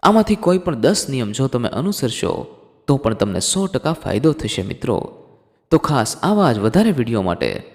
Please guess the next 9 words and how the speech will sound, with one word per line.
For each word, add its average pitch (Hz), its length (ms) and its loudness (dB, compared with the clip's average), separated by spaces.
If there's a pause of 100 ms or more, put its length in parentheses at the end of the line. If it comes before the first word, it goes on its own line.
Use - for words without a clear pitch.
(240)
આપણી 117 260 0
ચેનલને 98 360 -4
સબસ્ક્રાઇબ - 480 -4
કરવાનું 98 360 -4
ભૂલશો 127 340 -4
નહીં. 87 360 -8 (420)
ફરી 233 260 2
મળીશું 107 360 -2
મિત્રો 87 420 -6